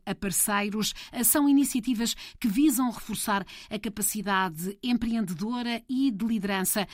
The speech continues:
dos jovens guineenses. São vários os projetos. Quais gostaria de destacar e porquê?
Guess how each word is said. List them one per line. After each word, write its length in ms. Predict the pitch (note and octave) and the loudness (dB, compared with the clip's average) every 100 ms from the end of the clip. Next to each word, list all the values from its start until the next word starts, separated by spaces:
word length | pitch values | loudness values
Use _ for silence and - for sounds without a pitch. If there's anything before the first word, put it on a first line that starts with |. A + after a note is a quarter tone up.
| - F3+ | -12 -2
dos 160 | G#3+ | 0
jovens 520 | F#3+ G#3+ G3 F#3 F#3 | 2 0 0 0 -2
guineenses. 480 | D#3 F#3+ F3+ E3+ - - - | 0 0 0 -2 -4 -6 -2
São 160 | C#4+ | 0
vários 400 | A#3+ E3 A3+ E3+ | 2 0 0 -2
os 100 | G#3+ | -2
projetos. 600 | - F#3+ - B3+ B3+ A#3+ - - - | -4 -4 -2 -2 -2 -4 -6 -6 0
Quais 220 | D#4+ C#4 | 2 2
gostaria 480 | - - A#3+ C4+ A#3 | -2 0 2 2 2
de 160 | A3 | 0
destacar 560 | - - G#3+ G#3 G#3 A#3 - | 0 0 -2 0 0 -2 -6
e 100 | A3+ | -6
porquê? 400 | - G3 E3+ D#3 | -6 -8 -8 -10